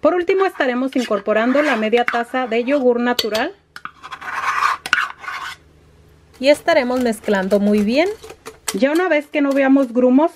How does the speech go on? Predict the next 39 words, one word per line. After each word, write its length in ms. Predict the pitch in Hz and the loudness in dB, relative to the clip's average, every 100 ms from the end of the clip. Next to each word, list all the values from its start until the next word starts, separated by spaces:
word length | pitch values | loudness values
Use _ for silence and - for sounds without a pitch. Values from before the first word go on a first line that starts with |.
| - | -2
lo 220 | 220 208 | -2 0
que 120 | 202 | -2
es 140 | 202 - | -2 -2
en 140 | 233 | 2
nuestra 400 | 277 339 - 381 | 4 2 0 0
mezcla, 480 | 320 254 - 294 349 - - | 0 0 -2 0 0 -2 -4
vamos 400 | 214 240 254 254 | -2 0 0 0
a 60 | |
reservar. 520 | 254 254 262 202 160 147 _ _ _ _ _ _ _ _ _ _ _ _ _ - | 0 0 0 -2 -4 -6 _ _ _ _ _ _ _ _ _ _ _ _ _ 2
Ahora 280 | 269 311 320 | 6 8 6
estaremos 540 | - 277 214 233 - | 4 2 2 0 -2
preparando 720 | 220 214 202 185 196 208 233 - | -2 0 2 2 2 2 2 2
el 160 | 240 | 0
pastel 640 | - 311 - - 214 226 - | 2 0 0 -2 0 0 -2
y 120 | 269 | -6
para 180 | 302 311 | 0 2
el 80 | 320 | 2
pastel 580 | 320 311 - 214 233 - | 0 -4 0 2 2 0
en 200 | 220 208 | 0 0
los 120 | 202 | 0
ciento 380 | - 220 262 285 | -2 0 2 2
setenta 460 | 302 285 269 277 | 2 2 2 4
gramos 400 | 269 202 214 233 | 4 2 0 -2
que 100 | - | -4
tenemos 420 | 208 190 196 214 214 | -2 0 0 0 2
de 120 | 208 | 4
harina 320 | 226 294 302 | 4 2 2
vamos 340 | 277 262 269 | 2 0 0
a 80 | 226 | 0
poner 360 | 214 202 208 - | 0 2 2 2
el 160 | 269 285 | 0 2
polvo 400 | 233 226 247 240 | 0 4 2 4
para 220 | 208 196 | 6 6
hornear, 460 | 190 202 247 294 320 | 4 2 2 0 2
la 180 | 262 262 | 2 4
nuez 240 | 254 240 | 2 2
moscada, 560 | 247 254 - 214 214 240 | 0 -2 2 2 4 4
la 160 | 233 | 2
canela 640 | 233 247 233 226 262 294 | 2 2 2 2 2 0